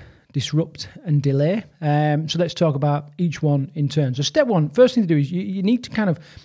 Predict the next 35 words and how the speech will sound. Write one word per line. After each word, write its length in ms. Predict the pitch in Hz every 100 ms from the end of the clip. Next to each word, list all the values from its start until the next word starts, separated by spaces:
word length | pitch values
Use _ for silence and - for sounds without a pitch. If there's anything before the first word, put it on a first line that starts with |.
| - - 139
distract 600 | 170 - 185 147 - 156
yourself 500 | - 156 135 135 247
or 120 | 151
distract 460 | 147 - 196 170
your 180 | 175 120
cravings 800 | - 180 175 175 147 127 113 120
from 140 | 147
what 120 | 156 156
you're 100 | 147
actually 200 | 151 139
doing. 220 | 143 135
Now, 100 | 147
one 140 | 170
of 40 | 180
the 60 |
best 260 | 175 196 -
ways 200 | 185 -
to 80 | 143
do 160 | 165
that 140 | 147 139
is 100 | 160
actually 240 | 147 156
to 160 | 160 -
eat 260 | 185 190
something 380 | - 170 143 151
that's, 220 | 143 139 - - - -
that's 160 | 135
healthy, 640 | 95 151 147 143 135 160 165 _ _ -
um, 580 | 143 139 135 135 135 139 -
or, 180 | 160 165
or, 580 | 160 160 165 156 156 233
or, 280 | 170 147
or 200 | 170 151
drink 340 | 143 165 196 165
water, 540 | 160 165 156 127 -